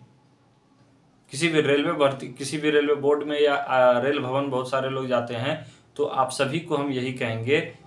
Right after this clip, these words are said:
कि आप वहाँ अपनी इस बात को रखें। पहले भी, आ, रेल भवन से कुछ अधिकारियों ने कहा था कि यदि आप कहेंगे तो, आ, electrical और mechanical group में, electrical और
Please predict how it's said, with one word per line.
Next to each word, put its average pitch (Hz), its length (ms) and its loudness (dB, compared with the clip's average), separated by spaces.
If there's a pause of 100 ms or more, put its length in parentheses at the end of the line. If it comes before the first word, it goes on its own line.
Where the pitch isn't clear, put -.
(100)
कि - 120 -12
आप 139 380 4
वहाँ 143 360 0
अपनी 147 500 -6 (400)
इस 180 140 -2
बात 143 340 6
को 131 60 -4
रखें। 123 520 -4 (280)
पहले 143 300 4
भी, 156 300 -2
आ, 123 340 0
रेल 131 220 -2
भवन 131 240 -4
से 143 140 -2
कुछ 143 200 -6
अधिकारियों 123 460 -2
ने 135 100 -6
कहा 135 240 0
था 135 200 -8
कि 120 140 -8
यदि 127 160 -4
आप 131 220 -4
कहेंगे 147 360 0 (1040)
तो, 175 300 0 (360)
आ, 123 340 4 (100)
electrical 143 500 -2
और 147 240 2
mechanical 139 540 -2 (380)
group 156 360 0
में, 104 280 -8
electrical 139 560 0
और 196 280 2